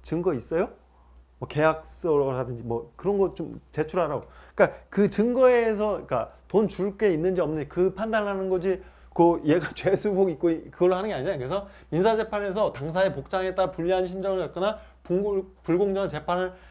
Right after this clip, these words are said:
하는 게 아니에요. 형사재판하고 구-, 구별해야 돼. 그래서 시험에 나오면 이게 민사재판인지 형사재판인지. 그래서 공정한 재판을 받으면 침해되는 것이 아니고 인격권과 행복권을 침해하지 않는다. 그래서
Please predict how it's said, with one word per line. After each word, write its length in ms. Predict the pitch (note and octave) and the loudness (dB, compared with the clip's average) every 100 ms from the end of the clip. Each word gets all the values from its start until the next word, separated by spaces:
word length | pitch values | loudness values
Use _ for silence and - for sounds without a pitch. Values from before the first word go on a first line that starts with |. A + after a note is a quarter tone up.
| - | -10
하는 180 | G#3 A3+ | -4 -2
게 100 | G#3+ | -2
아니에요. 280 | - C#3+ E3 - | 0 0 2 0
형사재판하고 680 | B3+ C#4+ C4 B3+ B3 A#3+ A3 | 0 2 2 -2 -4 -4 -6
구-, 260 | - F#3 - - - - | -6 -10 -10 -20 -20 -16
구별해야 340 | - G#3+ A#3+ | 0 4 4
돼. 60 | E3 | 4
그래서 340 | D3+ G#3 G#3+ - - | 0 0 -2 -6 -16
시험에 320 | - D4 D4 | 4 6 6
나오면 260 | A#3+ G#3 | 4 0
이게 300 | D#3 G3 - - | 2 2 2 -4
민사재판인지 640 | D3+ F#3+ C4+ C4 A3+ A3 F3+ | -2 6 6 6 -2 -4 -4
형사재판인지. 640 | C4 C4 A3+ F3+ C#3+ A2+ | 0 4 4 2 -6 -6
그래서 400 | C#3 E3 A#3 - - - - - - | -6 -2 -2 -4 -18 -20 -20 -20 -4
공정한 420 | E3+ G3+ A3+ A3 | 0 2 2 2
재판을 380 | G#3 G3+ G3+ G3 | 2 2 0 2
받으면 240 | F#3+ F#3+ | 2 2
침해되는 440 | F#3+ A3 A3+ G#3+ G3+ | -2 -6 -2 -2 -2
것이 200 | F#3 F#3+ | -4 -4
아니고 560 | D#3 D3+ E3+ C#4+ - - | -4 0 2 2 0 -14
인격권과 600 | - D3+ G#3 G#3 G3 G3+ | -10 -2 0 0 0 0
행복권을 440 | G3+ A3 G#3+ G3 G3 | 0 -2 -6 -4 -6
침해하지 440 | - A3 G#3+ F#3 | -6 -2 0 2
않는다. 420 | B2+ B2+ C#3 A2 | 0 -2 -2 -2
그래서 220 | G#2+ C#3 | -2 -6